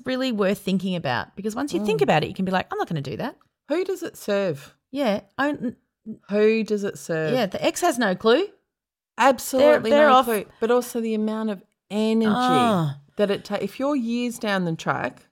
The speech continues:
Speaker 2: and you're still sitting there going, "And he's a fucking bitch," and,
Speaker 1: Mm,
Speaker 2: like, when
Speaker 1: mm.
Speaker 2: you get together with, "She's
Speaker 1: Mm.
Speaker 2: an asshole," and a,
Speaker 1: Mm.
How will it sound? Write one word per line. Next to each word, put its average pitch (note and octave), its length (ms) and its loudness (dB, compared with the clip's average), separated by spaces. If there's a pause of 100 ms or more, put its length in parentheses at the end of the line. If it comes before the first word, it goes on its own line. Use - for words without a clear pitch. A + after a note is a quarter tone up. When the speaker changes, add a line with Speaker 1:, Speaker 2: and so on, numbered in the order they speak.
(520)
Speaker 2:
and F3+ 180 0
you're G3 160 2
still F#3+ 420 -4
sitting F3+ 340 -6
there D3+ 200 -6
going, D3+ 520 -6
"And D3+ 140 -8
he's F3 220 -8
a - 100 -16
fucking E3 580 -14
bitch," E3+ 320 -8
and, F3+ 140 -4
Speaker 1:
Mm, - 20 -2
Speaker 2:
like, E3+ 140 -2
when F#3+ 200 -2
Speaker 1:
mm. - 20 -2
Speaker 2:
you F#3+ 80 -2
get F3+ 180 -6
together F3 360 -8
with, - 140 -12
"She's F#3 220 -4
Speaker 1:
Mm. F#3 80 -6
Speaker 2:
an E3 160 -12
asshole," F3 680 -4
and D#3+ 100 -6
a, E3+ 60 -4
Speaker 1:
Mm. F#3 180 -8